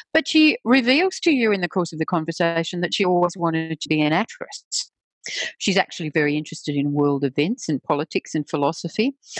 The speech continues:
and, but she can't find anyone to talk to about those things. So she goes to the pub to drink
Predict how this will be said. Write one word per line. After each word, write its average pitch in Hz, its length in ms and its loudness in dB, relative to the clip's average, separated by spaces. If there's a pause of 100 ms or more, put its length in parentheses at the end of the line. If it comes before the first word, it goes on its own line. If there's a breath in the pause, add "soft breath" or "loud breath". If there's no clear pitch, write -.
(180 loud breath)
and, 233 140 2 (100)
but 269 220 2 (220)
she - 120 -4
can't - 300 2
find 233 240 2
anyone 196 300 0
to 180 80 -8
talk - 340 2
to 240 180 4
about 147 360 2
those 139 360 -2
things. - 360 -6 (640 loud breath)
So - 120 0
she 214 140 -6
goes 247 240 2
to 311 100 -2
the 277 100 -2
pub 180 320 0 (100)
to - 100 -4
drink 160 540 -4